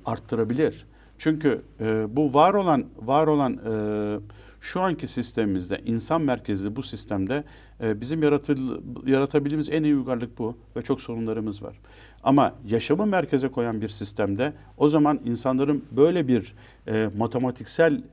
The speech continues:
e, güce erişmiş olması, e, bizim yaşamın hakkını, e, insana karşı korumamızı da güçlendirebilir. Şu anki bizim hukukumuz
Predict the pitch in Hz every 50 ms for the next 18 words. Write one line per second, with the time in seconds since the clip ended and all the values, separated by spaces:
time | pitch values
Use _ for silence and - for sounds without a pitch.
0 | - 117 110 104 107 101 98 107 113 110 160 151 - - 110 113 110 107 - -
1 | - 196 - 196 175 151 117 104 98 - - 107 139 - - - - - - -
2 | - _ 117 113 110 113 110 107 110 117 117 127 170 180 175 - - - - -
3 | _ 113 120 120 120 - 147 165 202 220 190 - - 147 143 - - 143 131 139
4 | 151 180 190 180 - - - - - _ _ - 117 113 117 127 - 131 123 127
5 | 123 - 147 151 180 180 175 - - 123 - - 120 104 - - - 120 123 131
6 | 131 135 135 143 147 147 151 165 156 139 135 117 95 - - - - - _ _
7 | _ _ - - 113 107 98 - - 104 98 90 92 90 85 82 80 71 - -
8 | - - - - _ - - 156 160 160 151 156 151 117 117 127 123 98 - 117
9 | - - 127 123 120 135 156 180 170 - -